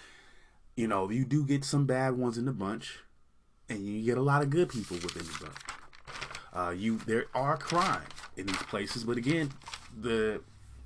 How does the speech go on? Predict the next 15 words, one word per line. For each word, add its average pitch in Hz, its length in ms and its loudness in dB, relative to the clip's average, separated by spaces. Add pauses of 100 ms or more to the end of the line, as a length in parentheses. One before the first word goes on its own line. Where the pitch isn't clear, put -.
(240)
with 127 160 0
the - 60 -12
crime, 156 680 2
you 127 120 4
know, 120 60 2
you 147 100 2
got 143 200 0
crime 147 680 0 (580)
in 131 120 4
your 131 120 6
major 123 340 4
cities. 110 420 2
You 117 80 2
got 123 220 2
crime, 143 580 0